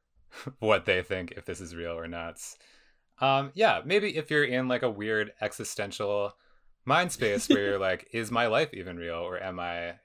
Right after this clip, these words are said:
Speaker 1: just part of a simulation?"
Speaker 2: Sure.
Speaker 1: Definitely do that,
Speaker 2: <laughs>
Speaker 1: sure. I don't know, just, it's a fun movie. It's just a good time. It's like,
Speaker 2: Yeah.
Speaker 1: <laughs> don't, don't think too much into it, but also, like, have fun thinking about it. It's just
Speaker 2: Yeah, I
Speaker 1: supposed
Speaker 2: think
Speaker 1: to be
Speaker 2: it, it,
Speaker 1: fun.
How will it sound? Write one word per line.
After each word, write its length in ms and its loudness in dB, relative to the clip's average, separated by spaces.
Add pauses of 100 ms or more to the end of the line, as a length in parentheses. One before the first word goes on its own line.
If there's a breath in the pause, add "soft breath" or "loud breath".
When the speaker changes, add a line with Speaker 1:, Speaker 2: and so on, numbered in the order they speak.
Speaker 1:
just 440 -8
part 200 -2
of 80 -8
a 120 -8
simulation?" 760 -8 (140)
Speaker 2:
Sure. 200 4
Speaker 1:
Definitely 280 -4
do 180 -6
that, 380 2
Speaker 2:
<laughs> 0 -
Speaker 1:
sure. 360 0 (400 loud breath)
I 100 6
don't 100 6
know, 200 4
just, 200 -4
it's 160 -4
a 40 -6
fun 220 4
movie. 220 0
It's 160 -4
just 180 -6
a 80 0
good 240 -2
time. 420 -4
It's 220 -6
like, 220 0 (120)
Speaker 2:
Yeah. 260 -2 (340)
Speaker 1:
<laughs> 340 -2
don't, 340 6
don't 280 2
think 180 2
too 120 0
much 180 2
into 240 0
it, 120 2
but 120 2
also, 420 2
like, 340 -2 (200)
have 240 2
fun 200 0
thinking 220 -8
about 240 -2
it. 180 0 (160)
It's 200 0
just 180 4
Speaker 2:
Yeah, 60 2
I 40 -2
Speaker 1:
supposed 220 4
Speaker 2:
think 20 -2
Speaker 1:
to 60 2
be 60 0
Speaker 2:
it, 60 0
it, 20 -8
Speaker 1:
fun. 480 0